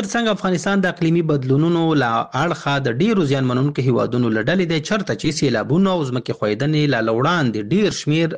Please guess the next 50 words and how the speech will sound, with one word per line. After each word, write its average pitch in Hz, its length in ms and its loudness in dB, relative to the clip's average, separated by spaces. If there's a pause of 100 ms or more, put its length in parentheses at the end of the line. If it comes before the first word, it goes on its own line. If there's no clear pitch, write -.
(140)
سړکونه 135 480 0
ویجاړ 117 320 0
کړي 180 160 2 (460)
او 156 220 2
ترانسپورتي 170 540 0
ستونزې 180 380 0
یې 208 160 2
رامنځته 101 380 -6 (100)
کړي - 220 -2
دي. 113 60 -2 (460)
د 170 100 4 (100)
شمالي 180 320 0
ولایت 185 280 0
بغلان 165 340 0
یو 156 140 0
شمېر 170 200 2
اوسیدونکي 147 540 0
وایي، 170 220 2
په 170 100 -2
دې 220 160 0
ولایت 127 300 -2
کې - 120 -2
یو 151 120 4
شمېر 160 240 -2
سړکونه 143 440 0
چې 131 120 -2
د 104 140 -2
تیر 143 180 2 (340)
کال 135 260 0 (280)
سیلابونو 127 420 2
ویجاړ 123 260 0 (120)
کړل، 170 160 0 (220)
لا 120 120 0
هم 165 240 0
نه 220 120 2
دي 220 100 2
رغول 180 380 0
شوي 190 200 2 (540)
او 151 100 0 (140)
خلک 202 340 0
په 120 100 -2
دې 110 140 -2
برخه 123 220 -4
کې 156 200 -4
له 110 140 0
جدي 107 280 -4
ستونزو 95 360 0
سره 98 240 -2
مخ - 180 -12
دي. 95 80 -2